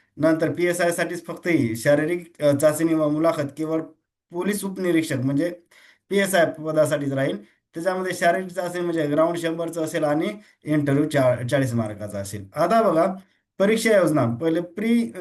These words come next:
अ, एक्झामसाठी कसे असते की प्रश्नपत्रिका एकच म्हणजे पेपर एकच असते, त्याचं नाव असते सामान्य क्षमता चाचणी किंवा सामान्य अध्ययन म्हणतो आपण.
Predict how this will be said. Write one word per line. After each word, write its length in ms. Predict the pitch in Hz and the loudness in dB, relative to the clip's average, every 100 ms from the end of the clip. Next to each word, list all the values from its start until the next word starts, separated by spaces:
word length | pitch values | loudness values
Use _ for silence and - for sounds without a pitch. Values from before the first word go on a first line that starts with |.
| 170 | 0
अ, 160 | 156 | 4
एक्झामसाठी 640 | 160 170 180 185 185 175 | 2 2 -2 -2 -4 -4
कसे 280 | 185 185 175 | -6 -6 -4
असते 180 | 147 139 123 | -4 -4 -4
की 180 | 151 196 190 - _ _ | -2 -4 -6 -18 _ _
प्रश्नपत्रिका 680 | 202 208 226 214 220 220 220 | -4 -2 0 0 0 0 2
एकच 260 | 214 196 147 | 4 2 0
म्हणजे 180 | 165 185 | -2 -2
पेपर 300 | 214 208 208 | -4 -2 -2
एकच 320 | 208 214 202 | -2 -2 -2
असते, 540 | 196 190 196 175 - - | -4 -2 -4 -4 -8 -4
त्याचं 240 | 175 190 | 0 2
नाव 180 | 185 175 | 2 0
असते 220 | 175 185 | -2 -6
सामान्य 460 | 185 156 147 160 170 | 0 0 2 0 0
क्षमता 340 | 170 147 156 | -2 -2 -4
चाचणी 440 | - 143 143 147 | -2 -2 0 -2
किंवा 280 | 135 151 165 190 - _ - | -2 -2 -2 -4 -12 _ -4
सामान्य 420 | 143 147 156 156 | 0 2 4 2
अध्ययन 320 | 143 135 131 | 2 0 0
म्हणतो 220 | 127 120 | -2 -2
आपण. 280 | 117 147 160 | -4 -4 -8